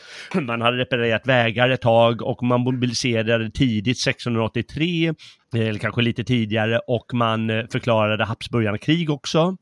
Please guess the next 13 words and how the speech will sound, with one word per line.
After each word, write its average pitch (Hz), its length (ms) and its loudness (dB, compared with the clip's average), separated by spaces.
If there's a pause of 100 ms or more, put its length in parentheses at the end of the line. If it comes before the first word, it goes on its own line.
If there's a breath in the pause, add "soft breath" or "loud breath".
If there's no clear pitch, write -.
(200)
Som 120 160 -4
sagt, - 220 -4
man 110 140 0
inte 110 460 -2
skulle 113 260 -2
förnya 110 580 0
den 110 160 -4
här, 95 460 -4 (480 soft breath)
eh, 107 100 -4
eh, 95 360 -4
fredsavtalet, 110 1120 -2
eh, 104 320 -4
med 98 360 -4